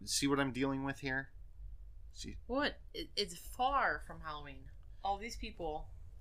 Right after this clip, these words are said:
Speaker 2: putting their pumpkins out already. Come on.
Speaker 1: We have a pumpkin out.
Speaker 2: Yeah, we, we grew it though.
Speaker 1: Uh,
Speaker 2: So,
Speaker 1: no,
Speaker 2: that's
Speaker 1: someone
Speaker 2: different.
Speaker 1: else grew that one, actually.
Speaker 2: Oh, that gourd?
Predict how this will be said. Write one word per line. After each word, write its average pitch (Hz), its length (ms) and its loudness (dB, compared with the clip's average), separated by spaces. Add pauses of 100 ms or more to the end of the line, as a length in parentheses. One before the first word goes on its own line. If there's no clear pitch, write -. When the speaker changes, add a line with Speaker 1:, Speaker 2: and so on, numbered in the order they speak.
(160)
Speaker 2:
putting - 180 -6
their 185 180 -4
pumpkins 190 460 -4
out 196 240 -6
already. 190 500 -6
Come 196 140 -6 (180)
on. 151 60 -10 (760)
Speaker 1:
We 120 120 10
have 165 160 12
a 98 60 6
pumpkin 92 400 2
out. 71 240 -2 (600)
Speaker 2:
Yeah, 208 280 0 (120)
we, 160 160 -8
we 170 180 -4
grew 160 360 -4
it - 220 -6
though. 147 60 -6 (1400)
Speaker 1:
Uh, - 180 -2
Speaker 2:
So, - 140 -4 (120)
Speaker 1:
no, 113 300 8
Speaker 2:
that's 95 120 4
Speaker 1:
someone 107 220 4
Speaker 2:
different. 90 100 4
Speaker 1:
else 92 140 2
grew 76 240 -2
that 67 180 0
one, 64 180 -4
actually. - 460 -4
Speaker 2:
Oh, 214 200 2
that 160 200 2
gourd? 165 340 -2